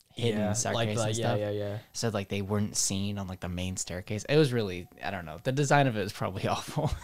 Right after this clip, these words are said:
Speaker 1: Like, the actual existence of living there was probably awful for a while, but,
Speaker 2: Mm-hmm.
Speaker 1: um, it was, yeah, it was a really interesting place.
Speaker 2: I,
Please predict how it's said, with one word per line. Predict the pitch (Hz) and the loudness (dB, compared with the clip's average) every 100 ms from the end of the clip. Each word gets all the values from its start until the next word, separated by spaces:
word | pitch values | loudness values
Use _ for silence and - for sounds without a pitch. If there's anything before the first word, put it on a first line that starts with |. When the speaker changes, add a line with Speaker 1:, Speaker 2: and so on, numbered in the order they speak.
| - - - - - | -12 -20 -20 -20 -2
Speaker 1:
Like, | 131 110 | -2 4
the | 139 | 6
actual | 123 - 120 | 6 4 -2
existence | 104 104 95 95 92 | 0 -4 -4 -6 -6
of | 90 | -6
living | 92 82 78 | -8 -8 -8
there | 78 | -10
was | 73 | -10
probably | - 78 71 | -14 -14 -12
awful | 78 - - - | -14 -16 -20 -12
for | 82 | -10
a | |
while, | 71 62 123 | -8 -10 -10
but, | - | -6
Speaker 2:
Mm-hmm. | 131 113 101 98 - - - | -2 -2 -4 -8 -12 -14 -2
Speaker 1:
um, | 98 92 85 82 - _ _ _ _ _ _ _ | 0 0 -4 -8 -12 _ _ _ _ _ _ _
it | 131 | 0
was, | 123 | 2
yeah, | 131 | 2
it | 110 | 2
was | |
a | 104 | -2
really | 131 143 | -2 -2
interesting | - 104 98 87 80 - _ | -4 -8 -8 -8 -10 -12 _
place. | - 82 67 - - - _ _ _ - | -12 -10 -8 -10 -12 -16 _ _ _ -4
Speaker 2:
I, | 123 156 156 123 | 2 4 4 -2